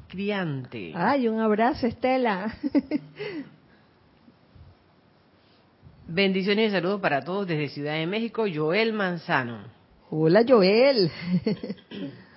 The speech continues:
Speaker 1: Graciela Martínez, saludos, Kira, y para todos, abrazo desde Michoacán,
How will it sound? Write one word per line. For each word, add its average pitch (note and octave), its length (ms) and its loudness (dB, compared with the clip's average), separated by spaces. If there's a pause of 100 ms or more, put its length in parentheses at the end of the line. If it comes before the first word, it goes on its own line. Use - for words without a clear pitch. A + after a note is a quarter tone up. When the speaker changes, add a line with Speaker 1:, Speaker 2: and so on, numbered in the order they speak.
(800)
Speaker 1:
Graciela F#3 560 2
Martínez, G#3 580 0
saludos, G3+ 840 -2
Kira, G#3 500 -4 (640)
y E3 120 -12
para C#3 360 -2
todos, F#3+ 680 -6
abrazo F3 640 -4
desde D3+ 600 -6
Michoacán, D3 960 -4